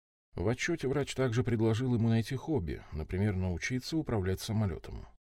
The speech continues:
Тем не менее, судья отправил Росса в тюрьму округа Ликинг для отбывания шестимесячного срока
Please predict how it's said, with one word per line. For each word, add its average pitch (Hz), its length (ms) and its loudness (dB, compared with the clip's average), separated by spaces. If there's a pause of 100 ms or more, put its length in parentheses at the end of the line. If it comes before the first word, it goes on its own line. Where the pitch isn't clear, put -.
(160)
Тем 87 180 0
не 117 80 2
менее, 131 300 2
судья 104 380 2
отправил 90 420 0
Росса 90 280 -2
в - 100 -16
тюрьму 87 480 -2
округа 82 440 -6
Ликинг 92 600 -4
для 85 280 -2
отбывания 139 440 0
шестимесячного 95 920 -2
срока 123 440 -6